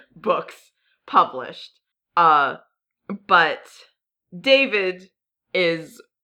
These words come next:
one of the mutants who loses his powers. Uh,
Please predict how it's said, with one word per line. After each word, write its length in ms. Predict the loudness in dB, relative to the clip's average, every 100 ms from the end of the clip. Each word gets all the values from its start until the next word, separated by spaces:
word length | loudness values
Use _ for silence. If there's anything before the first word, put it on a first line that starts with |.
| _ _
one 380 | -14 0 2 2
of 180 | 0 -8
the 80 | -8
mutants 540 | -8 -8 -12 -16 -18
who 640 | -16 -8 -8 -6 -10 -10 -10
loses 580 | -10 -6 -6 -6 -8 -10
his 180 | -10 -10
powers. 680 | -8 -8 -8 -12 -14 -20 _ _ _ _ 2
Uh, 640 | 4 4 2 0 -4